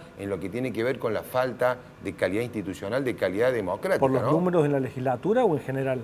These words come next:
Speaker 1: No, los números de la legislatura son legítimos porque son fruto de los votos. El problema es que cuando vos esos números los usás para decir, "No trato Ficha Limpia, que está hace dos años, y trato el juego",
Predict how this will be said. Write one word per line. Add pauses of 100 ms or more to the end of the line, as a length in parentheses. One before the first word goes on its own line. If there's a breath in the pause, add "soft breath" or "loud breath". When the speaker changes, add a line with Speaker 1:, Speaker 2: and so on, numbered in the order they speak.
Speaker 1:
No,
los
números
de
la
legislatura
son
legítimos
porque
son
fruto
de
los
votos.
El
problema
es
que
cuando
vos
esos
números (260 loud breath)
los
usás
para
decir, (560 loud breath)
"No
trato
Ficha
Limpia,
que
está
hace
dos
años, (100)
y
trato
el
juego",